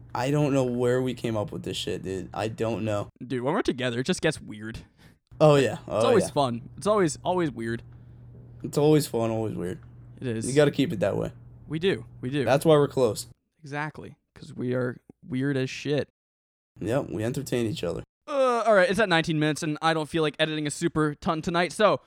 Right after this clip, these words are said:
Speaker 2: I'm gonna end it here. Uh, thank you, John John, for being on the episode. I appreciate it.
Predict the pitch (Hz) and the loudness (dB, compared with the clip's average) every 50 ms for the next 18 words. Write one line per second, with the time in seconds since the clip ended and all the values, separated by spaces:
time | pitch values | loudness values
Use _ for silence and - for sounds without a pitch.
0 | _ _ _ _ 190 208 214 208 185 202 196 185 175 147 175 175 175 170 170 - | _ _ _ _ -2 0 0 2 2 2 2 2 2 6 6 6 8 6 4 4
1 | - 165 170 170 165 165 147 - - 214 208 208 - 202 196 185 160 123 151 180 | 2 2 2 4 2 2 -2 -4 -4 -4 -4 -4 -6 -8 -10 -10 -10 -8 -4 -2
2 | 180 175 180 180 170 185 180 175 175 170 147 165 160 156 151 165 165 160 160 156 | 0 0 0 2 4 4 6 6 4 2 2 0 0 2 2 2 2 2 0 0
3 | 151 143 156 151 147 151 - 165 151 - 165 156 151 147 - - 139 131 127 - | 0 0 0 0 -2 -4 -4 -8 -4 -2 0 0 0 0 0 0 -2 -2 0 -2
4 | 151 147 135 - 147 143 139 139 139 139 - | -2 -2 -2 -2 0 0 0 2 0 -2 -4